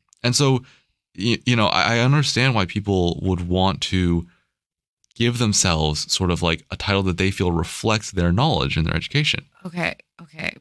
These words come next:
Speaker 2: But this is my thing. That's a little bit on the institutions on, like, not being clear about these things mean.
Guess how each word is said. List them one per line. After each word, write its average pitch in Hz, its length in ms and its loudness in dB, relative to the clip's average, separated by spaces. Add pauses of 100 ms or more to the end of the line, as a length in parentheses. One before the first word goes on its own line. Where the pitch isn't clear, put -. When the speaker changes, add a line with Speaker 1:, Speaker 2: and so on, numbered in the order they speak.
Speaker 2:
But 175 280 -4 (340)
this 202 180 -8
is 226 120 -6
my 196 180 0
thing. 156 380 -16 (560)
That's 233 160 -4
a 311 40 -8
little 302 240 0
bit 240 140 2
on 208 160 2
the 190 80 0
institutions 170 720 -8
on, 165 160 -8
like, 147 320 -16 (640)
not 160 220 -6
being 170 180 -4
clear 156 280 -10
about 160 200 -4
these 160 160 -12
things 156 260 -18
mean. 151 240 -8